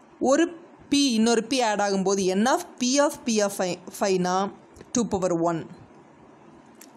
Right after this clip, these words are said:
N of P of P of P of phi-னா டூ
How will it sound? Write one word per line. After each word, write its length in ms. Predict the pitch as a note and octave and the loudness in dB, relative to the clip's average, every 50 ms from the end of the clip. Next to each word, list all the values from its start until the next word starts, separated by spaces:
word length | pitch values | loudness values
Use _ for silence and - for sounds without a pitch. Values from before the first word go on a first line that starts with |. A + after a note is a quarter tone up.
| - - - - F3 G3 G#3+ A3 A3 | -20 -20 -10 -6 -2 -2 0 2 2
N 80 | A#3+ B3 C4 C#4 D#4 | 2 2 2 2 2
of 100 | F#4 - - - - - - - - - | 0 -2 -6 -16 -20 -20 -20 -20 -8 -4
P 120 | - A#3+ A#3 A3+ A3+ A#3 A#3+ | -2 0 2 2 2 2 4
of 260 | C4 C#4 D4+ F4 - - - - - - - - - - - - - | 4 4 4 2 2 0 -6 -14 -18 -20 -20 -20 -20 -20 -10 -4 0
P 140 | D#4 D4+ D#4+ D#4+ D#4+ | 2 2 4 4 4
of 100 | D#4+ D#4+ - - - | 2 0 -4 -8 -4
P 120 | C#4 C4 B3+ B3+ | -2 0 2 2
of 80 | B3 B3 - | 0 0 0
phi-னா 340 | A#3 G#3+ F#3+ F#3 F#3+ G3 G3 G3+ G#3 G#3 - - - - - - - - - - - | 0 0 0 2 2 0 0 0 -2 -4 -8 -16 -20 -20 -20 -20 -20 -20 -14 -6 0
டூ 100 | - D4+ | 4 4